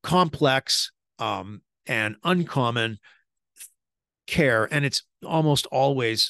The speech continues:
some sort of inpatient care. So trauma, right? If you're in a major car accident, uh, and you need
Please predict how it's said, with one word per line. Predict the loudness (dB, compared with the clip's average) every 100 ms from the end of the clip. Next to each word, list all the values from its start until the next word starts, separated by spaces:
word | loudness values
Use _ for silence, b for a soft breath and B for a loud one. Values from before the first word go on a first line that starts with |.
| -2
some | -4 -6
sort | -8 -8
of | -8
inpatient | -10 -6 -4 -4 -6
care. | -8 -8 -4
So | -2 -2
trauma, | 0 2 2 0 -8 -6
right? | -4 -4
If | 0
you're | 2
in | 2
a |
major | -2 -4 -2 -2 -4
car | -2 0 0
accident, | -2 -4 -10 -10 -12 B B B _ _
uh, | -4 -2 0 -2 -2
and | -4
you | -2 -4
need | -2 -2 -2 -4